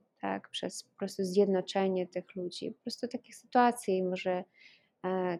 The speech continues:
kiedy spotykają się nieznajomi ludzie, rozmawiają otwarcie i szczerze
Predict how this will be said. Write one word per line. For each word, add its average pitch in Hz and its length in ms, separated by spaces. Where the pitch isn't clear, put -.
kiedy 190 560
spotykają 214 520
się 208 160
nieznajomi 202 560
ludzie, 180 380
rozmawiają 190 800
otwarcie 190 760
i - 140
szczerze 175 840